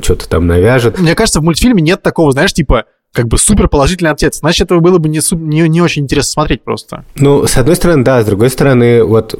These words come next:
Speaker 1: меня в какой-то момент чуть-чуть напрягал вот этот культ принцесс. Я боялся, что э, Маня насмотрится на принцесс и будет считать, что вот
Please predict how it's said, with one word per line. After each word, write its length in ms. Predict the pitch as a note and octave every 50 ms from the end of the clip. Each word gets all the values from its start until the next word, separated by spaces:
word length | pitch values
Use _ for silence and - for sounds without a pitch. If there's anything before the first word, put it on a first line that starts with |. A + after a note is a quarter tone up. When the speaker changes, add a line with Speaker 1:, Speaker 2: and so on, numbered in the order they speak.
| - -
Speaker 1:
меня 240 | A#2 A2+ A#2 B2
в 80 | C3 -
какой-то 320 | - A#2 - B2+ G#2+ B2+
момент 360 | A#2 A2 A2 A2+ B2+ C3 B2+ -
чуть-чуть 380 | - - - - - A2 -
напрягал 440 | A#2+ G#2+ G2 G#2 G2+ F#2 A2 A2+ B2
вот 160 | A#2+ G#2 -
этот 160 | G2+ - -
культ 400 | - - - - A#2 A#2 - -
принцесс. 840 | - - G#2 G2 F#2+ F2+ - - A2+ A2+ C3 D#3 D3+ - - - - - - - - - - - - - - - - -
Я 140 | - G2+
боялся, 580 | G2 G2 G#2 G#2 G#2 G#2 A2 A#2 - - - G#2
что 680 | - - - - G2 G2 G2 G2 F#2+ G2 F#2+ F2+ F2 - - - - - - - - - - - - - -
э, 720 | - - G2 G2 F#2+ F#2+ F#2 F#2 F#2 F#2 F#2 F#2 F#2 F#2+ F#2
Маня 320 | F#2+ G2+ G#2+ A#2+ A#2+ A#2
насмотрится 1000 | A2 G#2+ F#2+ - - A2 A2 G#2+ A2+ G#2+ - - - A2 G2 F#2+ F#2 F#2 F#2+ F#2 F#2
на 280 | F#2 F#2+ F#2+ F#2+ F#2+ F#2+
принцесс 600 | - - G2+ F#2+ F2+ - - A2+ A#2+ C#3 - -
и 40 | G#2+
будет 260 | F2+ F#2 G2+ G2+ G2
считать, 320 | - - - G#2+ G#2 A2+ -
что 380 | - - - G#2+ G2 F#2 F#2
вот 280 | F2+ F#2 F#2 - -